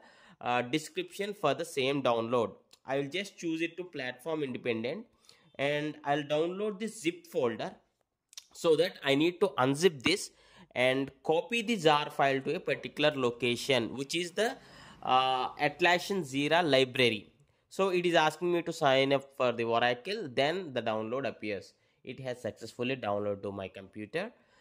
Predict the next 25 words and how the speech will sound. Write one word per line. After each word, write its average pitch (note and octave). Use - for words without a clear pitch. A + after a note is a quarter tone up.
So D3+
yeah, B2+
you G#3
will A#3
find F#3+
everything F#3
in D3
this D#3+
documentation, B2
but D3
don't C3
worry, D3+
I'll E3+
give C3
the, A#3+
uh, A2
link D3+
for C3
the F3+
download. A#2+
So F3
host A#3
name A3+
is F#3+
local, C3+